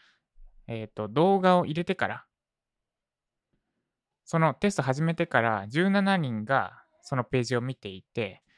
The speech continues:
で、うち五人が購入に至ってます。で、計算したら二十九点四パーなんですね。なんで、商品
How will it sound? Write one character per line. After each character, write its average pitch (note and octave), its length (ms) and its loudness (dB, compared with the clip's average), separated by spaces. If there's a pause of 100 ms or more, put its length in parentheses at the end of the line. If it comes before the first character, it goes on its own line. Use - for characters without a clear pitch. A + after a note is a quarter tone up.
(140)
で、 C3 80 -2
う C3+ 80 0
ち F3 200 -4
五 D#3+ 180 2
人 F#3 240 0
が E3+ 160 4
購 C3 240 -2
入 B2 140 -2
に A#2 160 -4
至 A#2 140 -8
っ - 80 -8
て G2 120 -10
ま G2+ 100 -10
す。 - 160 -18 (460)
で、 D3 280 0 (300)
計 D#3+ 160 0
算 E3 140 2
し - 20 -6
た E3+ 80 2
ら A#2+ 80 2
二 E3 160 0
十 F#3 140 2
九 D#3 160 -2
点 A#2+ 140 -2
四 A#2+ 200 -2
パ A#2 260 0
ー G#2+ 40 0
な G2+ 100 -8
ん - 20 -12
で G2 60 -14
す - 100 -10
ね。 B2 140 -10 (720)
な C#3 80 -4
ん B2 40 -2
で、 G#2 260 -4 (880)
商 G#3+ 220 4
品 B2+ 200 -2